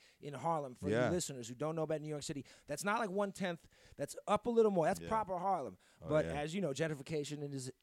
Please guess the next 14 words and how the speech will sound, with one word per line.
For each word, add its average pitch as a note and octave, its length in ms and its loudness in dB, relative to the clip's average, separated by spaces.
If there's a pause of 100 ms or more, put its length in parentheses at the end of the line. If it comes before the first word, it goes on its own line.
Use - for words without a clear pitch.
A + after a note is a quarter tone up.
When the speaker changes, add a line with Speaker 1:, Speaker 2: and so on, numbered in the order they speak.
Speaker 1:
every F3+ 220 2
city, D3 320 -2
and C#3 360 -8
Harlem D3 360 -2
is C3 240 -6 (380)
experiencing C#3 560 -4
it D3+ 120 -6
just C#3 200 -6
like C#3+ 100 -4
Speaker 2:
Heavy, G2+ 80 2
Speaker 1:
everywhere D#3+ 300 0
else, C#3+ 200 0
man. G#2 80 -6
Speaker 2:
heavy, E2 300 0